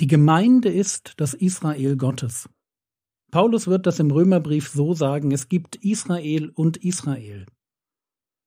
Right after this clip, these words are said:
Israel die nationale Größe und Israel die geistliche Größe. Biologie und Glaube.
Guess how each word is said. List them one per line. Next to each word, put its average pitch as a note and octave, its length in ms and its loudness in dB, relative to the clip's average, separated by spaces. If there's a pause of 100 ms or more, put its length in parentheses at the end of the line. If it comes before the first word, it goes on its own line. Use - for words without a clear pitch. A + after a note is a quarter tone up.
(600)
Israel F3 560 2
die D3+ 120 2
nationale F3 880 0
Größe E3 420 2
und E3 220 0
Israel E3 560 -4
die D3+ 160 -2
geistliche E3 680 -2
Größe. A2+ 420 -8 (1300)
Biologie E3 680 2
und F#3 340 -2
Glaube. D3+ 520 -4